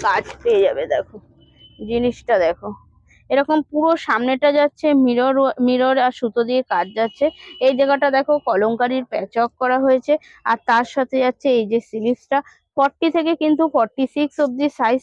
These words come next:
পেয়ে যাবে। ব্যাকটাতেও দেখিয়ে দিই, ব্যাকেও কিন্তু খুব সুন্দর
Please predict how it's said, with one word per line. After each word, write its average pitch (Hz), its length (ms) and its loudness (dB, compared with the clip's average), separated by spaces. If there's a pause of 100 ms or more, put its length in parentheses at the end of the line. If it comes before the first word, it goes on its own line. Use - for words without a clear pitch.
পেয়ে 277 220 -2
যাবে। 285 200 4
ব্যাকটাতেও 247 680 0
দেখিয়ে 254 380 0
দিই, 302 140 -2 (280)
ব্যাকেও 226 480 2
কিন্তু 294 340 0
খুব 330 260 -2
সুন্দর 262 460 0